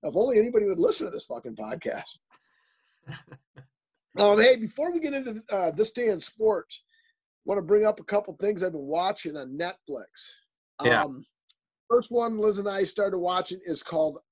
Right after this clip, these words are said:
Speaker 1: Lilyhammer, spelled L I L Y H A M M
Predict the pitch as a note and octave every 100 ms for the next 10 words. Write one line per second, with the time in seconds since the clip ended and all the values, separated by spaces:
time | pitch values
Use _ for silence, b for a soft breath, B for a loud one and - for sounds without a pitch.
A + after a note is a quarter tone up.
0 | - C#3+ D#3 G#3+ A#3 E3 - C3+ A#2+ -
1 | - _ _ _ _ _ _ _ _ _
2 | _ _ _ _ - - F3 F3 D3+ -
3 | F#3+ G#3 A#3 - F3+ E3+ F3+ - _ _
4 | - F#3 F3 D3 E3+ G#3+ G3 D3+ C#3 C3
5 | - _ _ - E3+ D#3+ - E3 D#3+ F3
6 | D#3 D#3 E3+ D3+ D3